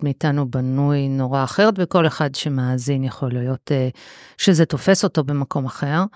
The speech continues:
נתחיל בזה שנגיד שאין, אין אמת אבסולוטית. וגם הדבר הזה שאנחנו נדבר עליו, שזה בעצם, אה, מה שזה אומר זה לקחת אחריות, אה,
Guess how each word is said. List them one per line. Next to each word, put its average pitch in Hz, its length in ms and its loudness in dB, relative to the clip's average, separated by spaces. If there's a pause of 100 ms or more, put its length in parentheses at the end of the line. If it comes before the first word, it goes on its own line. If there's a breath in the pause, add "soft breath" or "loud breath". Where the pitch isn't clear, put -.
(560 soft breath)
נתחיל 151 440 -2
בזה 185 180 2
שנגיד 160 360 -2
שאין, 156 400 0 (120)
אין 170 180 2
אמת 147 320 0
אבסולוטית. - 800 -10 (2000 loud breath)
וגם 220 680 6
הדבר 170 480 4
הזה 165 160 2
שאנחנו 151 400 -4
נדבר 147 380 2
עליו, 156 300 4
שזה 139 380 -2
בעצם, 160 760 0 (240)
אה, 135 100 -4
מה 143 120 -2
שזה 143 260 0
אומר 147 260 4
זה 135 160 0
לקחת 151 440 -2
אחריות, 147 640 0
אה, 135 380 2